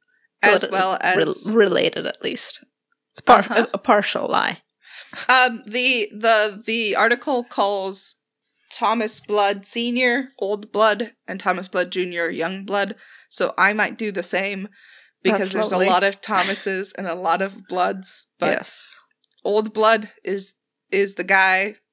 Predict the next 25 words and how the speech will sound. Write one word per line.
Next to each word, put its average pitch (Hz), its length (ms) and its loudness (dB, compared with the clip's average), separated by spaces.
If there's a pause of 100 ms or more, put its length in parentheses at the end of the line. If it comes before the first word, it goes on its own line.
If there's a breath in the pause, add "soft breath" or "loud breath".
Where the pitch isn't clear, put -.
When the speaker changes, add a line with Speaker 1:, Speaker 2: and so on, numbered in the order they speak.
(200)
Speaker 2:
who 202 100 -6
served 190 380 -2
under 185 200 -2
Cromwell. 214 640 0 (440 loud breath)
Speaker 1:
Yep. 240 140 4
Speaker 2:
Young 220 260 4
Blood 202 420 2 (240 soft breath)
is 196 180 0
the 190 100 -4
one 180 180 -2
pretending 175 500 -4
to 190 80 -12
be 165 140 -4
the - 100 -12
nephew. 185 460 -2 (120)
Speaker 1:
Yes. - 500 -6 (540)
Okay. - 200 -6
Speaker 2:
As 208 140 -2
well 202 240 2
as 202 640 -2 (140)
three 220 200 2
other 226 220 4
associates, 190 600 -4 (360 loud breath)
Robert 208 420 0
Perot, 196 520 0